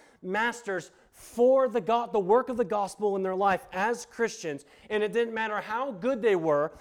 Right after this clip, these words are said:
or how respectful they were to their masters, they were still serving dirtbags. And as often, often it was because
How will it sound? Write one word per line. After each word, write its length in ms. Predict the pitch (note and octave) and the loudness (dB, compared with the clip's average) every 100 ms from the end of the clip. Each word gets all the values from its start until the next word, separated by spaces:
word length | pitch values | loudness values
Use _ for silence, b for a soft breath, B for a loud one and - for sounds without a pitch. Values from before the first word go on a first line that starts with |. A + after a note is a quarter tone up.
| B | B
or 140 | A3+ A3 | 2 4
how 160 | A3+ | 2
respectful 760 | A3+ G3 - - C4+ - B3 G#3+ | -2 -2 -8 -6 -6 -2 0 2
they 160 | G3+ | 2
were 260 | F#3+ G3 F#3+ | 2 2 0
to 180 | F#3+ G3 | -2 -4
their 140 | G3+ | -4
masters, 640 | F#3+ G3 G#3+ - E3 D3+ - B F3+ | -4 -6 -10 -8 -6 -6 -10 B 0
they 140 | A3 | 0
were 140 | G3 | 0
still 520 | - - A3+ G#3+ G#3+ G#3+ B | -6 -8 -2 0 -2 -6 B
serving 580 | - - G#3+ D#3+ D#3+ D#3+ B - | -10 2 2 2 -2 -6 B -6
dirtbags. 880 | D#3 G3 D#3+ C#3+ A#2 F#2 - - - _ _ _ _ _ _ _ _ _ _ _ _ _ - | 2 2 2 -4 -4 -10 -20 -20 -20 _ _ _ _ _ _ _ _ _ _ _ _ _ -2
And 140 | A3 | 2
as 160 | G#3+ G#3+ - | 2 0 2
often, 680 | A3 C4 C4 G3+ F3 E3+ E3+ _ _ _ _ _ _ _ _ - | 4 4 0 -2 -2 -2 -8 _ _ _ _ _ _ _ _ -8
often 440 | F3 A#3 B3+ A#3 F#3+ | 2 2 2 0 0
it 140 | F#3 | -2
was 160 | F3 E3+ | -4 -4
because 840 | F3 - A#3+ F3 D3+ E3 - | -12 -2 2 4 2 -4 -10